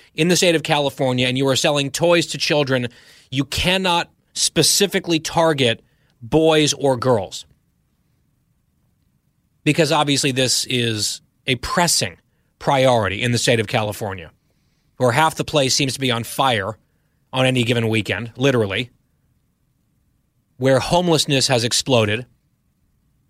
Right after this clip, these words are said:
where crime has shot through the roof, especially in some major cities where they've stopped really enforcing the law in a lot of important ways, where no one could afford housing,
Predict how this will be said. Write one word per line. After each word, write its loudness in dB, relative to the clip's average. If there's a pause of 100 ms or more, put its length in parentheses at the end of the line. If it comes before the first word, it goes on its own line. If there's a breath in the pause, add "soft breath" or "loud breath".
(380)
where 2
crime 0
has 4
shot 2
through 0
the 0
roof, 4
especially 0
in -4
some -2
major 0
cities 0
where 0
they've 0
stopped 0 (500)
really 4
enforcing 2
the 2
law 4
in 0
a 2
lot 2
of -8
important -6
ways, -6 (1120)
where 2
no 4
one 2
could 2
afford 2
housing, 0